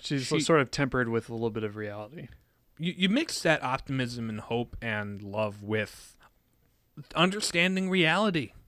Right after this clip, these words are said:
Speaker 1: Mm-hmm.
Speaker 2: And she kinda just didn't have that perspective.
Speaker 1: And learning to work with, and then she learns to work within that reality.
Speaker 2: Right. Because after killing Ares and stuff, it's not like people instantly got better. In fact, things got worse, if anything.
Speaker 1: Mm-hmm.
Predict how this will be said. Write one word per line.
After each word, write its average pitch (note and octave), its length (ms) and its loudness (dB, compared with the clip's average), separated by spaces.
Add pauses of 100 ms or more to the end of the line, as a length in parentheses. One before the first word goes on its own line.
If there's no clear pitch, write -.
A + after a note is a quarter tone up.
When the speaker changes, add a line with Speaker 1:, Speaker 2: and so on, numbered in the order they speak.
Speaker 1:
Mm-hmm. A#2+ 320 2
Speaker 2:
And C#3 100 -2
she D3+ 100 -8
kinda G#3 220 0
just - 220 -10
didn't C#3+ 180 0
have A#2+ 220 2
that A#2 180 0
perspective. - 720 -2
Speaker 1:
And C#3 160 4
learning B2+ 260 4
to B2 120 -6
work A2+ 240 2
with, A2+ 180 -4
and C3 120 0
then B2+ 100 4
she B2+ 160 -2
learns A2+ 300 -2
to A#2 80 -6
work G#2 240 -6
within A2 260 -8
that B2 180 -12
reality. C#3 400 -10 (300)
Speaker 2:
Right. B2+ 420 6 (380)
Because C#3 320 2
after C#3+ 520 6 (160)
killing D3 400 2
Ares C3+ 400 2
and G#2+ 140 -6
stuff, A2+ 260 -4
it's - 120 -8
not G#3+ 140 2
like A#2+ 180 -8
people B2 320 -4
instantly A2+ 480 -10
got F2+ 280 -14
better. A#2+ 300 -2
In F#2+ 100 -10
fact, A2 280 -10
things F#2+ 240 -14
got A#2 220 -4
worse, C4 280 2
if C#4 140 2
anything. A2+ 420 0 (140)
Speaker 1:
Mm-hmm. A#2 340 0